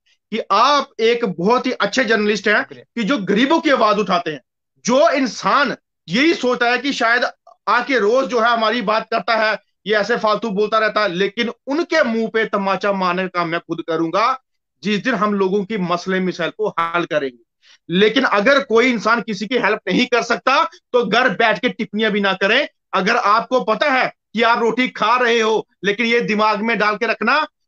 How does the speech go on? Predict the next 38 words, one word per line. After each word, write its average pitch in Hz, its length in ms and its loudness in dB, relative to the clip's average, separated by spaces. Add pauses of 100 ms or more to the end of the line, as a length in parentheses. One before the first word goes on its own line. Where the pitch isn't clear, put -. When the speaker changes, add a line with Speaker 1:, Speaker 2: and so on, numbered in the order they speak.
(120)
Speaker 1:
कि 226 80 -4
आप 214 340 0
लोग 247 180 -2
यहाँ 233 220 0
बैठ 226 140 -2
के 240 100 -2
टिप्पणियां 262 440 -2
कर 226 140 0
रहे 226 180 0
हो, 240 260 2 (320)
कुछ - 180 -4
घर 247 200 0
ऐसे 226 380 0
हैं 262 220 0
जिनके 214 300 -4
घरों 196 240 -2
में 196 120 -2
चूल्हा 196 320 -2
नहीं 175 240 -2
जलता, 143 280 -4 (380)
कुछ 285 220 0
घर 262 200 2
ऐसे 240 380 2
हैं 262 320 0 (200)
जिनकी 233 320 -2
बीमारी 220 440 0
से 233 160 -2
जूझते 220 320 -2
हुए 226 100 0
उनके 226 220 -2
पास 233 260 -2
द-, 208 100 0 (260)
दवाई 226 260 2
के 226 100 -4
लिए 233 120 0
पैसे 233 420 0
नहीं 208 260 0
है, 180 180 0